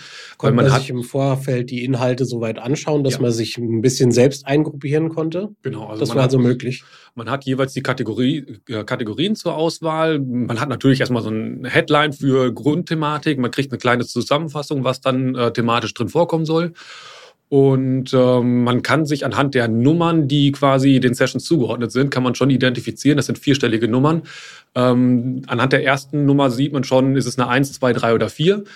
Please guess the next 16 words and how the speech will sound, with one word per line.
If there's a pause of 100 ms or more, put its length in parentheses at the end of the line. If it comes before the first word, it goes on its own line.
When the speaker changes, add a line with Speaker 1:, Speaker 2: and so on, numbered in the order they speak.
(420)
Speaker 2:
Eins
ist
der
Einsteiger-Level
und
vier
ist
dann
schon
Expert-Level,
dass
man
halt
sich
selbst
auch,